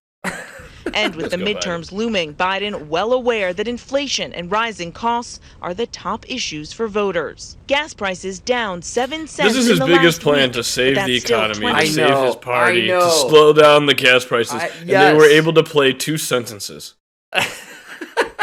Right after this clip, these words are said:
Speaker 3: They played two sentences of his speech, and she has to cover the rest.
Speaker 1: <laughs> Yeah, well, he doesn't make, he makes no sense.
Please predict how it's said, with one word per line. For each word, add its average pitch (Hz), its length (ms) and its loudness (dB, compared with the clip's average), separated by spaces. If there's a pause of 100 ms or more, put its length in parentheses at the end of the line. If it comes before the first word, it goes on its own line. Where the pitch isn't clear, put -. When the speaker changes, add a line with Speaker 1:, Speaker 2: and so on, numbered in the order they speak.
(1200)
Speaker 3:
They 151 60 0
played 143 200 0
two 170 140 0
sentences 143 540 4
of 123 160 -2
his 131 160 -4
speech, 135 580 -10
and 113 100 -10
she - 440 -4
has 131 220 -2
to 117 80 -8
cover 104 280 -10
the 98 120 -14
rest. 87 360 -10
Speaker 1:
<laughs> - 80 -16
Yeah, 285 480 -6
well, - 260 -6
he - 220 -12 (840)
doesn't 277 420 -6
make, 254 160 -4 (340)
he 247 80 -4
makes 214 220 -2
no 202 180 0
sense. 202 220 -4